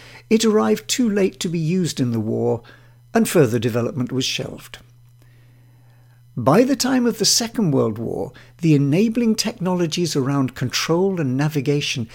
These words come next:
had improved enormously. While still crude, the German V one and V two rockets and flying bombs provided a powerful demonstration of what could be achieved at scale.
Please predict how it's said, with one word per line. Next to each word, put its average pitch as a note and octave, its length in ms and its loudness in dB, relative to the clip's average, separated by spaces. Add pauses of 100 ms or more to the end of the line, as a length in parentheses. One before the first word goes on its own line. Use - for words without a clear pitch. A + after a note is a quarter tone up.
(120)
had E3+ 180 -4
improved G3+ 540 0
enormously. G3 960 0 (920)
While D3 200 2
still A3 380 0
crude, B2+ 560 0 (200)
the C#3+ 100 2
German F3 500 2
V F3 300 0
one F3+ 360 0
and B2 180 0
V D#3+ 200 -2
two G3 300 -2
rockets - 500 -4
and C3 140 -2
flying D#3 480 0
bombs C#3+ 400 -2 (240)
provided E3+ 520 2
a C3+ 60 0
powerful G#3+ 560 -4
demonstration F3+ 880 -2 (240)
of A2+ 160 -6
what F#3+ 220 -4
could F3 180 0
be C#3 140 0
achieved D#3+ 580 -2
at D3+ 180 -8
scale. - 680 -2